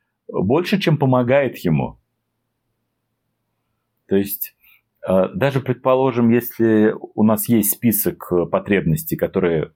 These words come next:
ну так, что-то мы так хорошо поработали, и, и этот список целиком получили, мысль в чем?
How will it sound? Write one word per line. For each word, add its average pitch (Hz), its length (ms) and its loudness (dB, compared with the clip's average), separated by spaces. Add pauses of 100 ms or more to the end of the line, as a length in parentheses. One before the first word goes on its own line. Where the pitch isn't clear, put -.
ну 92 100 -2
так, - 240 -6
что-то - 320 -6
мы 78 120 0
так 80 180 -4
хорошо 98 420 -2
поработали, 95 640 0
и, 85 360 0
и - 40 0
этот 92 180 -2
список - 380 -6
целиком - 440 -2
получили, 120 720 0 (640)
мысль 139 340 0
в - 100 -18
чем? - 360 -2